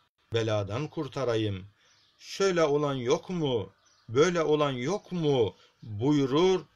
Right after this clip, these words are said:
ta sabaha kadar bu devam eder. İbn Mace adı geçen eser üçe yüz doksan dörtte geçiyor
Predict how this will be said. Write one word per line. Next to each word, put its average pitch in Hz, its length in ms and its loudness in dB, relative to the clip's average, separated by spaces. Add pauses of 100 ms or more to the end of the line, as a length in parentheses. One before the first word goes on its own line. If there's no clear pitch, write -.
(260)
ta 143 640 -2
sabaha 127 580 -4
kadar 113 520 -6
bu 165 340 -2 (460)
devam 123 400 -2
eder. 104 420 -4 (2750)
İbn 139 340 -2
Mace 127 600 0 (260)
adı 123 220 -4
geçen 117 460 -4
eser 131 500 -4 (460)
üçe 135 360 -4 (120)
yüz 120 500 -6
doksan 110 460 -4
dörtte 139 520 -2 (920)
geçiyor 110 520 -4